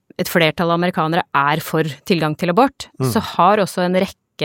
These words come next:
Speaker 1: organisasjoner, og det kan være kristne organisasjoner, pasientorganisasjoner, de har klart å påvirke lokale lovgivere, eh, sånn at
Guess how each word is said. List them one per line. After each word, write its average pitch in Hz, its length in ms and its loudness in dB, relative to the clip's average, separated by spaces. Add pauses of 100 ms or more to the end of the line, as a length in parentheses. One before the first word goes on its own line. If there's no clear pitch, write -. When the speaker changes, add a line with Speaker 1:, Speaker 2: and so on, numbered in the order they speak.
(160)
Speaker 1:
organisasjoner, 156 680 -6
og 160 60 -6
det 151 120 -6
kan 160 100 -10
være 139 200 -6
kristne 185 440 -4
organisasjoner, 160 640 -4
pasientorganisasjoner, 156 1160 -4
de 175 80 -2
har 175 160 0
klart 143 360 -4
å 180 80 -6
påvirke 147 640 -6 (300)
lokale 156 480 0
lovgivere, 147 600 -2 (600)
eh, - 80 -8
sånn 165 240 -4
at 170 120 -4